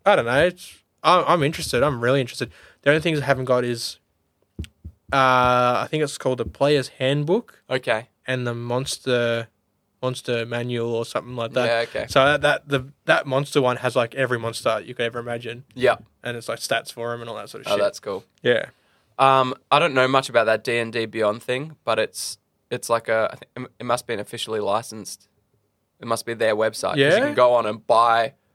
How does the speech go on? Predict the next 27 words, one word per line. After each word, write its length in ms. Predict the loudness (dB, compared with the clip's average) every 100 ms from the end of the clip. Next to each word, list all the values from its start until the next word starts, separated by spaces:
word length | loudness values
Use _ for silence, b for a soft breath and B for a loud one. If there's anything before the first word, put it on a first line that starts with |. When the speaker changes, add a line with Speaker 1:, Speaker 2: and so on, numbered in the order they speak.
| _ _ _ _
Speaker 2:
those 640 | 4 4 4 -2 -8 -16 _
handbooks. 540 | 2 4 6 4 4
Speaker 1:
Oh, 40 | 4
okay. 260 | 4 0 -6 _ _
Speaker 2:
So 140 | 2
you 120 | 2 2
can 160 | -4
buy, 340 | 2 4 4 4
like, 260 | 2 2
a 400 | 2 4 2 -2 _ _ _
campaign 680 | -4 0 0 0 0 0 0
or, 400 | 0 0 0 0
uh, 360 | 0 0 -2 -4 -10 _ -20 -6
an 100 | -4
expansion, 540 | -4 -2 0 0 -4
I 100 | -6
guess. 400 | -4 -2 -2 -4 0
Speaker 1:
Yeah. 220 | 2 0 -6 _ _ _ _ _ -2
Speaker 2:
And 140 | -2
it 80 | 0
comes 340 | -2 -2 -4
with, 240 | -2 -2 0
like, 500 | 0 2 0 -6 _ _ _ _ _ _ _ _ -20 -20 0
bonus, 480 | 2 2 -2 -8 -4
like, 200 | -4 -4
new 180 | -8 -8
classes, 880 | -2 0 0 -2 -8 -8 -10 -16